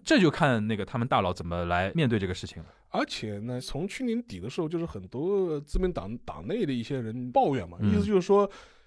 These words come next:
Speaker 2: 呃，菅义伟错过了去年十月份提前解散议会的时机。
Speaker 1: 对，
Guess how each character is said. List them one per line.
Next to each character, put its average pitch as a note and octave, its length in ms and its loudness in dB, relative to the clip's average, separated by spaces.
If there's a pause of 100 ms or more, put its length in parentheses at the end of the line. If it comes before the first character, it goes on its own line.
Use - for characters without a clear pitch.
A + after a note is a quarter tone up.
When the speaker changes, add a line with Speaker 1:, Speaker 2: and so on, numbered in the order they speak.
(220)
Speaker 2:
呃， D#3+ 200 6
菅 C4 200 2
义 - 20 4
伟 F3+ 160 6
错 A#3+ 180 4
过 G#3 140 6
了 F3+ 60 6
去 - 160 -2
年 G#3 100 4
十 - 240 -2
月 G#3 160 4
份 F#3 160 0
提 - 100 -6
前 G3 140 4
解 C#3+ 80 -2
散 D3 200 -4
议 F3+ 100 -2
会 E3 120 0
的 C#3+ 80 0
时 - 200 -6
机。 E3 320 -10 (480)
Speaker 1:
对， G#2 180 4